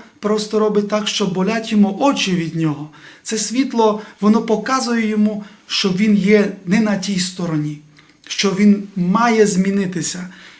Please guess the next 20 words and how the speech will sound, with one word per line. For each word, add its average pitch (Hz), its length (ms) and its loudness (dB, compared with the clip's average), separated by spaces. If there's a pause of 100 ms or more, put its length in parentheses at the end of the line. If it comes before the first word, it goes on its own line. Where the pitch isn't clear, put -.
(140)
І 180 100 -2
тоді 202 560 0 (140)
з - 120 -4
цієї 180 200 2
заздрості, 208 840 2
з - 140 -4
цієї 202 200 0
ненависті 196 880 0 (180)
є 185 140 0
таке 185 300 -2
переслідування 185 1080 0
християн. 156 640 -4 (440)
Сьогодні 165 460 -2
папа 165 320 -2
Франциск 180 600 -6 (360)
на 165 300 -4
своїй 175 400 -2
катехизації, 170 1080 -4
на 180 120 -2
катехезі 180 720 -2